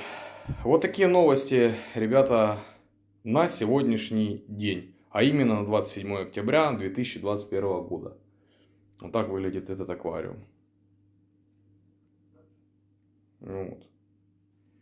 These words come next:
На сегодня все. Всех благодарю, кто досмотрел до этого момента.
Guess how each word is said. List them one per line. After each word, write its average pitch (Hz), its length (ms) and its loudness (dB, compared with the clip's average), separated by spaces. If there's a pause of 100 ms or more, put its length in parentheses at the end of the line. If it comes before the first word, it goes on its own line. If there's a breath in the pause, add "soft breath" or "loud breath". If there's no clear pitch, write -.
(720)
На 110 140 -4
сегодня 175 360 4
все. 180 480 2 (1400)
Всех 147 300 2
благодарю, 131 520 4
кто 135 260 4
досмотрел 117 600 2
до 110 140 2
этого 101 580 0 (520)
момента. 127 600 0